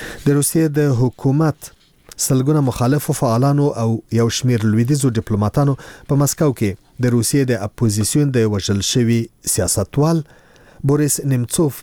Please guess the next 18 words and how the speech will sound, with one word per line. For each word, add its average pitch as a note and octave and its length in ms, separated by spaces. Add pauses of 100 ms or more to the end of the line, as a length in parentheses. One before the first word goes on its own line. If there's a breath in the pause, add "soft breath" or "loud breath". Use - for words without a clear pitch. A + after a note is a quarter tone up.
(140)
په A2 100 (220)
شپږم C#3+ 420
تلین A2 240
کې A#2 160
ګډون B2 300
وکړ. A#2+ 200 (360 loud breath)
دوی C3 180
د A#2 160
کرملن A#2+ 460
په A#2+ 160
څو A2 160
کیلومترۍ A2 520
کې - 460
په C#3+ 140
هغه D3 180
ځای C#3 180
کې D3 140
چې - 80